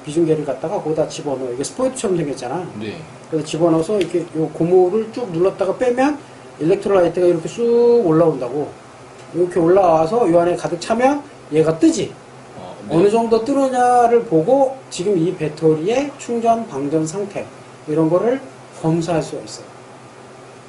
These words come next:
Speaker 1: 이게 황산 배터리, 황산 납 배터리에서만 가능해요.
Speaker 2: 어.
Speaker 1: 다른 배터리에서는, 물론 다른 배터리에서 지금 니켈 카드뮴 같은 경우도 이렇게 이제 사용할 수 있기는 한데,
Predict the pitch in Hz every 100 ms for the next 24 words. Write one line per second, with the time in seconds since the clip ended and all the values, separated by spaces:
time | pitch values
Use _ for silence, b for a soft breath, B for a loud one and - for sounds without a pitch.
0 | - - 151 151 233 277 277 269 247 240
1 | 220 185 190 143 120 196 214 226 160 151
2 | 156 - 170 151 131 139 131 190 247 -
3 | - - 131 120 131 - - - - -
4 | - - - - - 95 110 - 156 190
5 | 202 190 180 165 160 175 180 175 156 B
6 | - - - - - - - B B -
7 | 170 202 175 185 233 247 247 214 190 160
8 | - 139 131 160 233 240 247 233 208 202
9 | 180 165 156 147 170 160 147 147 139 -
10 | 220 220 240 240 165 - 185 175 196 202
11 | 220 190